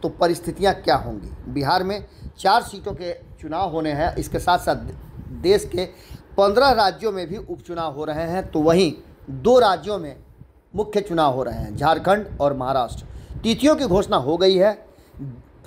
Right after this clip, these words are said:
तेरह और बीस को, अ, election होंगे और इसी बीच में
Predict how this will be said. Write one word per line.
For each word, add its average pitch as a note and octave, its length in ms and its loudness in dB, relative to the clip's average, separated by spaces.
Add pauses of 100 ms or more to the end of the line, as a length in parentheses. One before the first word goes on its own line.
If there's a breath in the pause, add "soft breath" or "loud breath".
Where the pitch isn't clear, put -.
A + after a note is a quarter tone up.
तेरह G#3 360 4
और A#3+ 280 6
बीस G3 240 -12
को, G#3 300 -2 (380)
अ, E3+ 200 -2 (1120)
election D#3+ 360 4
होंगे G3 360 2 (440 loud breath)
और A#3+ 500 4
इसी C#4 220 -4
बीच A3+ 240 -6
में G#3+ 240 -8